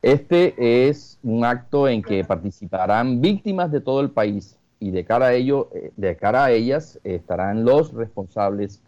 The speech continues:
de quienes les explicarán de todo lo que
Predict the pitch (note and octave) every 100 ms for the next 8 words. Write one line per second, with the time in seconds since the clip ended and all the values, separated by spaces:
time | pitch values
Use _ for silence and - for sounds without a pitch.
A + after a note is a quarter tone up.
0 | _ _ _ _ - F2 F2+ F2+ F2+ F2
1 | D#2+ - F#2+ F#2 F2+ - - _ F#2+ F2+
2 | E2+ - F#2+ E2+ F2+ F#2+ A2+ G2 - -
3 | F#2+ F2+ - D3 E3 E3+ D3 A#2+ - F#2+